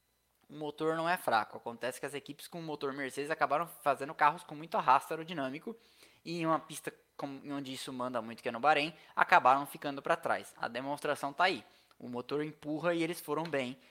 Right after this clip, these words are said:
Eles e os seus clientes foram bem nesse final de semana, numa pista que exige muitas re-, é, tem, exige muita aceleração, curvas de alta e retas longas. É, e o motor não quebra, né?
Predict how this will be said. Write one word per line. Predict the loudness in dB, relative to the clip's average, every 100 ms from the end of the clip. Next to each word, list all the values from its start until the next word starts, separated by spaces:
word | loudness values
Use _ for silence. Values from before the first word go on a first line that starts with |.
| _
Eles | -2 0 0 -2
e | -6
os |
seus | -4 -4 -6
clientes | -6 -4 -4 -8
foram | -6 -6 -4
bem | -4 -6 -10 -20 _
nesse | -8 -8 -6
final | -2 -2
de | -2
semana, | -4 -2 -2 -2 -6 -12
numa | 2 2
pista | 2 -8
que | -8 -8
exige | -8 -8 -8
muitas | -8 -6 -6 0
re-, | 0 0
é, | -2 -4
tem, | -6 -14
exige | -14 -12 -10
muita | -10 -10
aceleração, | -6 -2 0 0 -4
curvas | -10 -8 -8 -2
de |
alta | -2 -2 -2
e |
retas | 0 0 -2 -8
longas. | -8 -8 -8 -12 -14 _ -20 -20 -20 -6
É, | 2 4 2 -6 _ _ _ _ _ _ _ _
e | -4
o |
motor | -2 0 -2
não | 4
quebra, | 6 6 2
né? | -6 -12